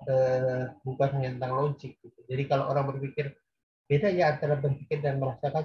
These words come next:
sebenarnya sama. Berpikir itu outputnya merasakan. Karena untuk bisa, untuk bisa mendapatkan sedih,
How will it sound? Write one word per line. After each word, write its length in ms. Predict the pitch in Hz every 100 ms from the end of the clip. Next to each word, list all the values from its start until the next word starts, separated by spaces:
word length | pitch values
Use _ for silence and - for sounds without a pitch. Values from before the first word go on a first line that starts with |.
| 147
sebenarnya 320 | 131 135 127
sama. 240 | 107 92 - _ _ _ _ _ _ _ _ _ _ _
Berpikir 400 | 123 120 131 131
itu 240 | 120 - -
outputnya 400 | 147 139 131 139
merasakan. 560 | 131 - 135 - - - _ _ - _ _ -
Karena 480 | 113 113 131 143 - _ _ _ -
untuk 240 | 127 131 123
bisa, 240 | 123 123 - - 139 -
untuk 240 | 120 131
bisa 240 | 120 - 120
mendapatkan 640 | 120 117 123 117 - 113
sedih, 320 | 131 117 107